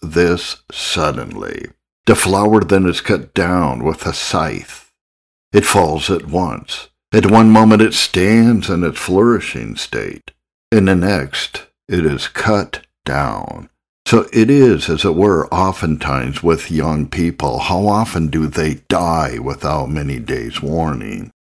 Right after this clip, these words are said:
It is unexpected. They have little time to think of death.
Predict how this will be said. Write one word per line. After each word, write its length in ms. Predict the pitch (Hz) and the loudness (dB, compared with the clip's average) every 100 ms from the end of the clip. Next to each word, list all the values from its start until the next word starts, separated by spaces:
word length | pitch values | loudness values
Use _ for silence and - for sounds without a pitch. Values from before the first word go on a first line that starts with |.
| _ _ _ _ | _ _ _ _
It 160 | 92 95 | 4 6
is 180 | 90 87 | 6 4
unexpected. 1120 | 87 87 - - 90 82 _ - - - - _ _ | 2 2 -2 -4 -4 -6 _ -10 -10 -14 -20 _ _
They 100 | 110 | 6
have 240 | 98 98 | 8 6
little 300 | 90 95 98 | 6 6 6
time 440 | 87 101 98 92 82 | 4 0 2 2 0
to 140 | - | -2
think 480 | 76 - - 95 85 | -2 -2 0 -2 -2
of 200 | 58 - | -6 -6
death. 460 | - 50 50 - | -10 -8 -10 -10